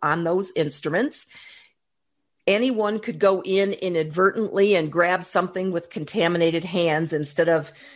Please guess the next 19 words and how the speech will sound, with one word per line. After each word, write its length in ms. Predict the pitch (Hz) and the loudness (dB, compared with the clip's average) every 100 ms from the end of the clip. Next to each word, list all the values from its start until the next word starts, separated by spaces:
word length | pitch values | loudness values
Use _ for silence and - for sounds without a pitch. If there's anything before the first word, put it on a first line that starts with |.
| _ | _
taking 300 | - 170 165 | -2 -2 2
their 140 | 165 156 | 0 2
glove 260 | 175 170 | 2 4
off 340 | 160 160 165 156 | 4 4 2 -2
or 220 | 147 143 | -2 -2
using 380 | 151 175 170 165 | -4 -2 0 0
an 80 | |
instrument 640 | - 185 180 - 156 147 - | 0 -2 -2 -2 -2 -4 -2
pickup 500 | 214 180 160 - _ | -4 0 -4 -4 _
to 260 | - 147 139 _ - | -8 -8 -8 _ -6
retrieve 480 | 160 151 - 156 | -6 -4 -4 -6
something 400 | - 151 151 160 | -2 -2 -2 -6
from 220 | 151 160 156 | -4 -4 -4
a 60 | |
drawer. 340 | 147 156 151 143 | -4 0 2 0
So 160 | 160 | -2
they 180 | 151 165 | 0 0
need 520 | 170 185 240 262 262 _ _ _ | 2 2 2 0 -4 _ _ _
to 440 | - 220 202 202 | 0 2 4 0